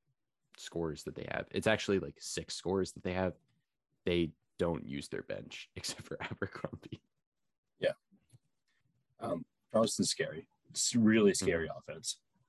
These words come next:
Speaker 2: Um,
Speaker 1: Yeah, like,
Speaker 2: yeah.
Speaker 1: maybe Drexel,
Speaker 2: Yeah.
Speaker 1: man. Like, <laughs> that's all you need to say.
Speaker 2: But,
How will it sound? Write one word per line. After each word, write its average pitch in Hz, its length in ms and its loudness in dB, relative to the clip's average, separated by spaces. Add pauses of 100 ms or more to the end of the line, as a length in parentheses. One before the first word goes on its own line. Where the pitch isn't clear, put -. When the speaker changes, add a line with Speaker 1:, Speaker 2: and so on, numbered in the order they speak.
(1900)
Speaker 2:
Um, - 300 -4
Speaker 1:
Yeah, 90 140 -6
like, 85 140 -6 (100)
Speaker 2:
yeah. 104 260 2
Speaker 1:
maybe 117 80 4
Drexel, 90 480 -2
Speaker 2:
Yeah. - 120 -2
Speaker 1:
man. - 80 -8 (280)
Like, - 200 -8 (420)
<laughs> - 480 -16
that's 123 160 2
all 113 100 4
you 110 80 6
need 101 180 2
to 90 60 -6
say. - 200 -6 (2250)
Speaker 2:
But, 90 160 4